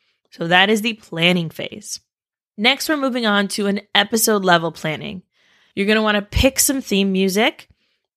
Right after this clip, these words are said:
I like to use neosounds dot com for picking out my music.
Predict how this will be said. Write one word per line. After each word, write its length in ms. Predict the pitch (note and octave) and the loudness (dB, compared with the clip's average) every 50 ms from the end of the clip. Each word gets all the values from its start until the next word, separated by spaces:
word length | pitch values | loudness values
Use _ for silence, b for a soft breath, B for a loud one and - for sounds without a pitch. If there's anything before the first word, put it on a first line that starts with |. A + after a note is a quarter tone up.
| _ _ - | _ _ 0
I 120 | F#3 G#3+ | 2 4
like 240 | A3+ A#3+ A#3 A3 A3+ | 4 2 2 0 -2
to 100 | - A3+ | -4 0
use 320 | G#3 G3+ G3+ G3 G3 F#3+ - - - | 2 2 2 2 0 -2 -4 -8 -8
neosounds 840 | F3 F#3 G3+ G#3+ G#3+ A3 A3 A3 A3 - G#3 F#3+ F#3 F#3 F3+ F3+ - - _ F3+ | -4 0 2 2 4 4 2 2 2 2 2 4 4 2 0 -4 -8 -12 _ -2
dot 260 | - G#3+ A#3+ B3+ - | 0 2 2 2 0
com 380 | - - G#3 G3 F#3+ G3 G3+ - | -2 -2 0 0 0 -2 -4 -8
for 600 | G3+ - - F3 E3+ E3+ E3 E3 E3 E3 E3+ - - | -10 -4 -2 0 0 2 0 0 -2 -4 -6 -8 -10
picking 300 | - F3+ E3+ F3 E3+ E3+ | -12 -10 -8 -6 -4 -4
out 160 | E3+ - - | -4 -6 -6
my 180 | - D#3+ D#3+ | -6 -6 -6
music. 500 | D#3+ E3+ A3 B3+ B3 A#3+ A#3+ A#3+ A#3 - | -4 -2 -2 0 2 2 2 0 0 -4